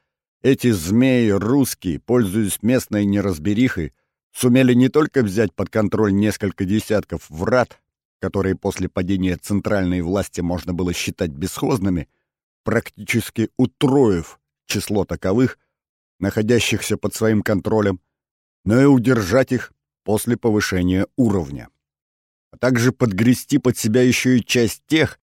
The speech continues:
которые образовались поблизости от уже захваченных.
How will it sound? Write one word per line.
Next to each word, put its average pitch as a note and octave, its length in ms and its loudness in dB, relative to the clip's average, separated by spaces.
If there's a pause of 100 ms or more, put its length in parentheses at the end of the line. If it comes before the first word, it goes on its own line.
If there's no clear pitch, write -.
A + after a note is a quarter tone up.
которые C3+ 420 2
образовались B2 720 2
поблизости B2 720 2
от G#2+ 140 -2
уже A#2 160 2
захваченных. G#2 880 -2